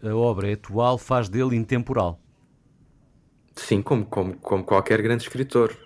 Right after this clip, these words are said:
Speaker 2: eh, que qualquer grande escritor, por mais regional que possa ser, ou, ou por mais dois mil ou três mil anos que possa ter, eh, indo com a tal seta direitinho ao, à natureza humana, eh,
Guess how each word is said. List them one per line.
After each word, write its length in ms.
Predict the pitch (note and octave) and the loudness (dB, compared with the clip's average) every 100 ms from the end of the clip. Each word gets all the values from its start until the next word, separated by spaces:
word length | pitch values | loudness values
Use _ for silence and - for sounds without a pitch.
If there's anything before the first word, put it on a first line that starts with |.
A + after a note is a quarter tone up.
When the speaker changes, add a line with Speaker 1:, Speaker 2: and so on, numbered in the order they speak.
| _ - | _ -10
Speaker 2:
eh, 680 | G2 F#2 F#2 F#2 F2+ E2+ E2 | -6 -4 -4 -4 -6 -8 -12
que 340 | - G#2 F2 F2 | -16 -14 -14 -10
qualquer 360 | - G2 B2 A#2 | 0 4 4 4
grande 260 | G2+ G2+ | 2 -2
escritor, 400 | - G#2 - A#2 | -2 -6 2 2
por 200 | A2 - | 2 -6
mais 240 | G#2+ A2+ G#2 | 0 0 0
regional 500 | - G2+ G#2 A2+ B2+ | -8 -12 -2 0 0
que 100 | - | -2
possa 280 | A#2 - A2+ | -8 -8 -12
ser, 420 | - G#2+ G2+ F#2+ | -6 -2 -2 -2
ou, 220 | F#2 F#2 - - - | -8 -12 -20 -20 -12
ou 680 | - F#2+ F#2+ F#2+ F#2+ F#2+ F#2+ | -4 0 0 0 0 0 -2
por 200 | - G#2+ | -4 -8
mais 520 | G2+ A2 A2 G#2+ G2+ | -2 0 0 -4 -10
dois 260 | G#2 A#2 G#2+ | -4 -4 -2
mil 240 | A#2 B2 | -2 0
ou 120 | B2 A#2+ | 0 -2
três 220 | A2+ A2+ | -6 -8
mil 160 | A2+ A#2+ | -6 -6
anos 200 | A#2+ - | -8 -10
que 60 | |
possa 320 | - G#2 - | -10 -10 -8
ter, 320 | G#2 - G#2 A2 _ _ _ _ _ | -12 -8 -8 -10 _ _ _ _ _
eh, 500 | A2 A2 A2 - - _ _ | -4 -2 -2 -6 -20 _ _
indo 320 | C3+ C#3 C3+ A#2+ | -10 -8 -8 -10
com 160 | A#2+ | -8
a 60 | A2+ | -6
tal 220 | - A2+ | -2 -2
seta 540 | - - C3 - - | -2 -2 -2 -2 -14
direitinho 640 | G2 G#2+ A2+ A2+ A#2+ G#2+ G2+ | -10 -8 -8 -10 -12 -12 -12
ao, 680 | F#2+ F#2 F#2 F#2+ F#2+ F#2 F#2 | -12 -14 -14 -12 -10 -10 -12
à 40 | |
natureza 400 | G2+ G2 A2 G#2 | -14 -8 -6 -6
humana, 460 | G#2+ G#2 A2 A#2+ B2+ _ - _ - | -8 -10 -12 -14 -18 _ -20 _ -10
eh, 500 | A#2 A#2 A#2 A#2 A#2 | -2 0 0 -4 -8